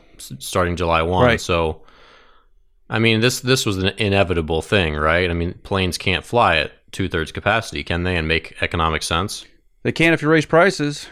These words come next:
Speaker 2: or they can if you got your, your, you know, your fuel costs
Speaker 1: Yeah.
Speaker 2: down and your employment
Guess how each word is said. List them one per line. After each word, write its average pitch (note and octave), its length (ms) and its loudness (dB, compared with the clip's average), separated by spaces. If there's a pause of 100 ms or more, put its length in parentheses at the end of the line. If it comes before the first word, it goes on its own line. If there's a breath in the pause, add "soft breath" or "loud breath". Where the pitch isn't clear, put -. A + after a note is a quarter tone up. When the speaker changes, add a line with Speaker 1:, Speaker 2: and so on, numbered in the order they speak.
Speaker 2:
or C3 160 0
they B2+ 100 0
can D3+ 240 2
if C#3+ 120 -2
you C#3+ 60 2
got C#3+ 140 2
your, C3 100 -4 (160)
your, B2+ 440 2 (160)
you - 400 -16
know, A#2+ 80 -6
your A#2+ 160 -2
fuel C#3+ 320 2
costs C#3+ 280 2
Speaker 1:
Yeah. - 60 4
Speaker 2:
down C3 220 2
and B2 140 2
your A#2 180 2
employment A#2 760 -2